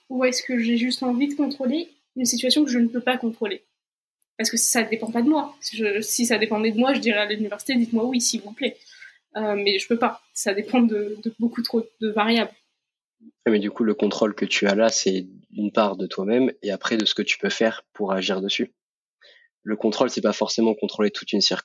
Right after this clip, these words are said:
Speaker 2: une situation, c'est contrôler ce qu'on a entre nos mains. Tu n'as pas, actuellement, tu n'as pas dans tes mains, dans, au contrôle où est-ce que tu vas aller. Par contre, tu as le contrôle de postuler, euh, de chercher, euh, des différents endroits, de faire des candidatures, euh,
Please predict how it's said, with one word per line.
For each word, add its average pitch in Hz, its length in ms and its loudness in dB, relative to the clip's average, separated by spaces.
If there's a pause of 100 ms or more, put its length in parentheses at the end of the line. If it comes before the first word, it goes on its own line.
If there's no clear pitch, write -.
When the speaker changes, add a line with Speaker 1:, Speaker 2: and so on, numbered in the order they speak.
Speaker 2:
une 98 260 -2
situation, 127 500 2
c'est - 160 -4
contrôler 107 420 -2
ce - 100 0 (120)
qu'on 98 180 0
a 101 40 4
entre 95 280 -2
nos 98 100 0
mains. 117 160 -4 (560)
Tu - 140 -2
n'as 110 140 4
pas, 123 220 2
actuellement, 110 380 0
tu - 140 -2
n'as 98 80 0
pas 113 120 2
dans 101 260 -2
tes 104 140 0
mains, 107 260 0
dans, 98 300 -8 (600)
au 101 120 -8
contrôle 107 520 0
où 104 100 -4
est-ce 104 120 0
que - 80 -10
tu - 180 -6
vas 98 80 2
aller. 123 340 4
Par 95 140 -2
contre, 123 260 -2
tu - 160 0
as 101 40 4
le 95 60 0
contrôle 113 420 0
de 98 360 -2
postuler, 208 580 0 (720)
euh, 95 80 -8
de 95 120 -10
chercher, 107 600 2
euh, 95 160 0
des 98 160 -8
différents 95 520 -4
endroits, 104 540 0 (480)
de - 120 -6
faire 101 200 2
des 95 100 0
candidatures, 101 760 2
euh, 92 540 -2